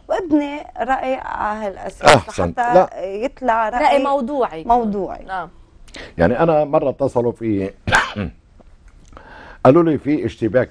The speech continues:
Speaker 2: بمطرح على الشريط الحدودي، ما يسمى بالشريط الحدودي. طب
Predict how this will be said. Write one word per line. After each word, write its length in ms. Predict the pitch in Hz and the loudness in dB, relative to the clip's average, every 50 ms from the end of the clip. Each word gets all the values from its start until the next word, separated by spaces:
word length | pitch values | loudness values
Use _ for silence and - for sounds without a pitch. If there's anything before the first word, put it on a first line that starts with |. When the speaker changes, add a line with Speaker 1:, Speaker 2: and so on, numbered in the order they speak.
| _ | _
Speaker 2:
بمطرح 600 | - 85 82 90 85 - - - - - - - - _ _ _ - _ _ _ _ _ _ _ - - _ _ - - | -6 -4 -2 -2 -4 -4 -6 -10 -10 -12 -16 -20 -20 _ _ _ -20 _ _ _ _ _ _ _ -20 -20 _ _ -2 2
على 100 | 107 120 | 2 2
الشريط 340 | 117 - - 165 165 160 | 2 2 0 -2 0 0
الحدودي، 680 | 127 98 - 90 87 80 90 87 69 73 82 87 85 - - - - - - - | -2 -4 -4 -6 -4 -4 -4 -4 -2 -2 -4 -4 -6 -8 -12 -16 -20 -18 -2 2
ما 100 | 107 120 | 2 2
يسمى 400 | 127 107 - - 127 113 87 73 | 2 2 0 -2 -2 -2 -4 -10
بالشريط 300 | - - - 71 - 67 | -12 -14 -16 -14 -14 -14
الحدودي. 540 | 65 - 73 65 71 73 65 65 67 65 - - - - _ _ - - - - - - - - - _ - - - - - - | -12 -12 -10 -8 -8 -8 -8 -8 -10 -10 -12 -16 -20 -20 _ _ -20 -20 -20 -20 -20 -20 -20 -20 -20 _ -20 -20 -20 -20 -6 0
طب 120 | - 87 | 0 0